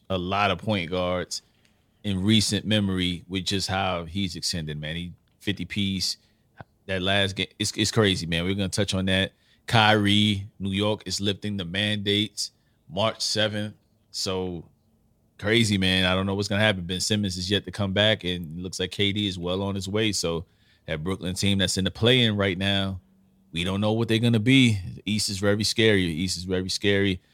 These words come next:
And last but not least, we got some singles, man. So we can stick around and talk about some Pusha T singles and just some other Gucci Mane dropped a single dissing N B A. Well, lightly dissing N B A young boy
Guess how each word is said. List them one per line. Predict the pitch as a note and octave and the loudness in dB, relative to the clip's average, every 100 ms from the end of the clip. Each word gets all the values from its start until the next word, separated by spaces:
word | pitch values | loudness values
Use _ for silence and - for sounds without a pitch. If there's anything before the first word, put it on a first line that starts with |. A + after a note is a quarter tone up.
| _ _ - | _ _ -2
And | F#2 | 2
last | G#2 G2+ | 2 2
but | A2 | 0
not | G#2 E2 | 0 0
least, | A#2 - | -4 -4
we | |
got | G#2+ G2 | 0 0
some | - | 0
singles, | G2+ G#2+ A#2 G#2 F2+ | -2 0 0 -2 -4
man. | F#2 F#2 | -6 -6
So | F#2+ | -6
we | |
can | G2 | -6
stick | - G2 | -4 -4
around | F#2 | -4
and | F#2 | -6
talk | F#2 | -6
about | F2 | -6
some | - | -6
Pusha | - F#2+ F#2+ | -6 -8 -6
T | - G2 | -4 -2
singles | F2 F#2+ F#2 F#2 F2+ | -2 -2 -2 -2 -4
and | F2+ | -6
just | F2+ - | -6 -4
some | F#2 | -4
other | F2 F2 F2+ | -6 -4 -6
Gucci | F2+ G2+ - | -4 -4 -2
Mane | F2 F2 F2+ | -2 -2 -2
dropped | F#2 F2+ - | -4 -6 -4
a | |
single | - G2 F#2 F2 - _ _ | -2 -2 -2 -6 -8 _ _
dissing | - - F2 | -4 -2 -2
N | F2+ F2 | -2 0
B | F2+ | 2
A. | F2 E2+ | 2 0
Well, | C3 C3+ B2 _ _ _ _ _ | 2 2 2 _ _ _ _ _
lightly | - A2 G#2+ - F#2 | -6 -2 -2 -2 -6
dissing | F2 E2+ - | -4 -6 -6
N | - D#2 | -8 -8
B | E2 D#2 | -6 -6
A | |
young | D#2 D#2 D2 | -6 -8 -10
boy | D2+ D2+ D2 D2 D#2+ | -12 -12 -12 -12 -16